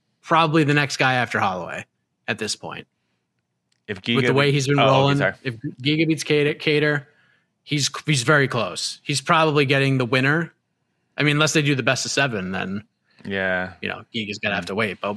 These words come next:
Speaker 1: I mean,
Speaker 2: I
Speaker 1: things are gonna have to play out in Yair's favor. Like, certain guys are gonna have to win. He's gonna have to get lucky.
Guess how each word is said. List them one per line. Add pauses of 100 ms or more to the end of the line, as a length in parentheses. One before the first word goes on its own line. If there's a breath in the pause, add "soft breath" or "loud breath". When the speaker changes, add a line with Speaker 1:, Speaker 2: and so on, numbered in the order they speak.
(120)
Speaker 1:
I
mean,
Speaker 2:
I
Speaker 1:
things
are
gonna
have
to
play
out
in
Yair's
favor.
Like,
certain
guys
are
gonna
have
to
win. (480 soft breath)
He's
gonna
have
to
get
lucky.